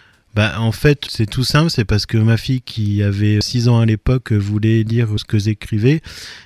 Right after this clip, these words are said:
Et comme, euh, ce que j'écrivais a tendance à être plutôt sanglant, je me suis dit qu'il fallait tenter autre chose. Et j'ai essayé d'écrire, euh, une histoire, euh, en me rappelant de ma jeunesse, où j'aimais bien construire des cabanes.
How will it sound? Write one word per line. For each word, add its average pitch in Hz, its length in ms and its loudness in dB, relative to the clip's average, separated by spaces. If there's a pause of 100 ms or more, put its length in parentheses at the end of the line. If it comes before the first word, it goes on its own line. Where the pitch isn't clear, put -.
(160)
Et 98 80 -2
comme, 123 300 2
euh, 113 180 4
ce - 80 -4
que 107 180 0
j'écrivais 110 460 0
a 113 80 2
tendance 104 460 -2
à 107 80 2
être 104 300 -2
plutôt 107 360 -4
sanglant, 120 640 2
je 101 80 0
me 98 100 2
suis 104 200 -6
dit 110 180 -4
qu'il - 160 -12
fallait 101 400 -2
tenter 107 300 -2
autre 104 260 0
chose. 135 400 0 (720)
Et 92 400 2
j'ai 98 100 2
essayé 107 460 2
d'écrire, 107 500 0
euh, 95 540 2
une 98 100 0
histoire, 113 580 2
euh, 92 360 2
en 92 80 0
me 92 100 0
rappelant 98 380 0
de 101 180 2
ma 104 280 2
jeunesse, 107 580 4
où 107 40 -2
j'aimais 95 280 0
bien 101 160 0
construire 104 380 -4
des 101 120 -2
cabanes. 110 520 0